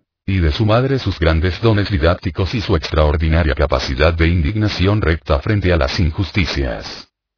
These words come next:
Emotivamente Jesús reaccionaba a veces al medio ambiente de su vida adulta como su padre, mostrándose meditabundo y adorador y a veces parecía triste,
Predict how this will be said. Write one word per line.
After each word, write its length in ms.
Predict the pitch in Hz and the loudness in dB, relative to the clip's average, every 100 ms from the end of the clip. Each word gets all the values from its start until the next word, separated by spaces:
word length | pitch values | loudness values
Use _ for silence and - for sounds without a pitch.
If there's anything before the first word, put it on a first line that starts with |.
| _ | _
Emotivamente 920 | - 78 82 73 107 104 82 98 90 101 | -2 0 2 0 0 2 2 2 2 0
Jesús 380 | 90 85 101 107 | -2 -2 -4 -2
reaccionaba 840 | 95 101 101 - 87 78 90 101 | -2 0 -2 -2 0 2 2 2
a 40 | 87 | 2
veces 360 | 76 73 98 | 2 0 0
al 120 | 110 | 0
medio 280 | 107 127 104 | 0 0 0
ambiente 460 | 78 69 95 104 80 | 0 2 0 0 -2
de 120 | 67 | -2
su 180 | 69 98 | -2 -2
vida 320 | 95 92 113 | -2 0 2
adulta 380 | 101 90 90 104 | 2 0 0 -2
como 260 | 98 82 71 | 0 0 0
su 160 | - | -2
padre, 480 | 117 117 82 85 87 - | 2 4 4 2 0 -2
mostrándose 720 | 90 82 - 107 127 135 95 | -2 0 0 0 0 0 0
meditabundo 680 | 85 87 85 98 85 90 101 | 2 0 0 0 0 2 2
y 80 | 101 | 0
adorador 520 | 92 95 65 80 101 | 0 -2 0 0 2
y 80 | 98 | 2
a 60 | |
veces 340 | 78 85 73 64 | 2 2 0 -2
parecía 520 | 87 71 - 107 92 | 0 0 -2 -2 0
triste, 560 | 107 82 - 57 53 | 0 -2 -4 -8 -10